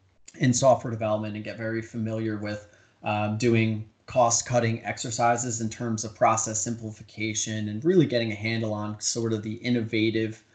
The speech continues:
the inventory of innovative activities that were occurring across the organization. So I got to learn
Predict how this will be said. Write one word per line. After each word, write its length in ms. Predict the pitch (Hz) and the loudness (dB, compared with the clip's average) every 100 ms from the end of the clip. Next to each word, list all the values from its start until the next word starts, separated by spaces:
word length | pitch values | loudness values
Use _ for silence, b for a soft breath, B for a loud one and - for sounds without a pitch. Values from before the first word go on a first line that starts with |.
| b b b | b b b
the 160 | - 139 | -6 4
inventory 520 | 135 143 127 127 120 | 6 6 4 2 2
of 80 | 117 | 2
innovative 560 | 135 123 110 117 117 107 | 0 0 2 0 2 2
activities 800 | 107 - 214 170 120 117 117 110 | 0 0 0 2 0 -2 -4 -2
that 240 | 107 107 | -2 -2
were 260 | 113 110 110 | -4 -4 -6
occurring 640 | 113 - - 170 131 113 110 | -10 -14 -2 2 2 0 -4
across 420 | 110 117 107 - | -2 2 2 0
the 60 | |
organization. 760 | 110 104 104 104 117 113 - 113 | -6 -6 -8 -6 -4 -2 -4 -8
So 160 | - 120 | -4 0
I 80 | 117 | 2
got 160 | 123 | 0
to 160 | - 117 - | -2 -10 -4
learn 460 | 131 139 135 127 | 2 4 4 0